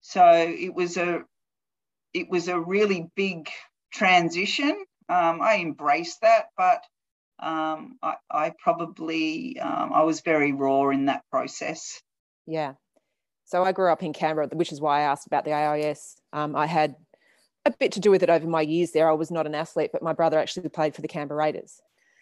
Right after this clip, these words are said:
Speaker 1: Oh.
Speaker 2: So, yeah. So from, and in that era, well, I'm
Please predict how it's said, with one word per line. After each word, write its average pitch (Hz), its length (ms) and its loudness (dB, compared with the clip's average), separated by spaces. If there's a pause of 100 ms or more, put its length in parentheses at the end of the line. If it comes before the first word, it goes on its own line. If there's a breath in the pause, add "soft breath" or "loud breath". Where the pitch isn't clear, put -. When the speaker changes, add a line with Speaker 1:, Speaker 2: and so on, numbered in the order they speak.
(440)
Speaker 1:
Oh. - 60 4
Speaker 2:
So, 156 280 4 (440 soft breath)
yeah. 170 300 4 (420 loud breath)
So 214 120 4
from, 202 380 2
and 190 240 0 (300)
in 208 160 4
that 180 260 2
era, 180 260 8
well, 170 140 6
I'm 170 360 2